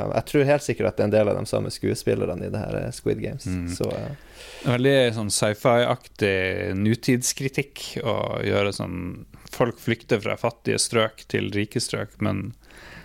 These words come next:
Speaker 2: nå er det fra fattige tidsperioder til rike tidsperioder. Det er artig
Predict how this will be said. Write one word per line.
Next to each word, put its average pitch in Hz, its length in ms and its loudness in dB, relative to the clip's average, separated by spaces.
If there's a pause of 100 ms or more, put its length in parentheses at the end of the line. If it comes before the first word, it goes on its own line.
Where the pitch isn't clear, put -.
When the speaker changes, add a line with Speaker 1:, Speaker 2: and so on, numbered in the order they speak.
(160)
Speaker 2:
nå 104 140 4
er 92 220 2
det 95 100 -4
fra 101 320 0
fattige 110 500 -2
tidsperioder - 1600 0
til 107 320 -4
rike 107 320 -2
tidsperioder. - 800 -4
Det 165 120 2
er 190 580 0
artig 113 320 0